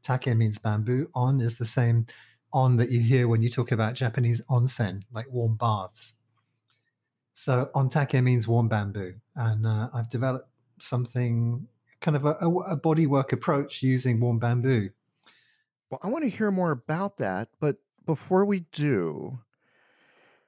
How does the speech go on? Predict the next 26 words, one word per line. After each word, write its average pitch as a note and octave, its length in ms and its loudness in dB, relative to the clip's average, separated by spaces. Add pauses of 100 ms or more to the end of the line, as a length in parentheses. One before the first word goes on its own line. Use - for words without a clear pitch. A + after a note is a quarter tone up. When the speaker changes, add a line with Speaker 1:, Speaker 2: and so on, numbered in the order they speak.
(540)
Speaker 2:
wh-, C#3+ 240 -6
what F3+ 300 2
are F#4 80 2
the E4+ 100 0
dynamics F3 800 2
here? F#2 180 0
You're G2 120 -4
talking F3+ 400 0
about, D3 380 2
so D#3 120 0
I'm C#3+ 120 4
imagining E3+ 500 2
in E3 100 2
my E3+ 120 2
mind F#2+ 520 -2 (540)
this A#2 240 -6 (120)
short - 300 -4
piece C#3+ 200 -4
of B2+ 60 -4
bamboo B2 360 0
about G2 200 -2
the - 60 -18
size G#2+ 300 -4
of A#2 60 -4
my A#2 140 0
thumb. F#2 460 -6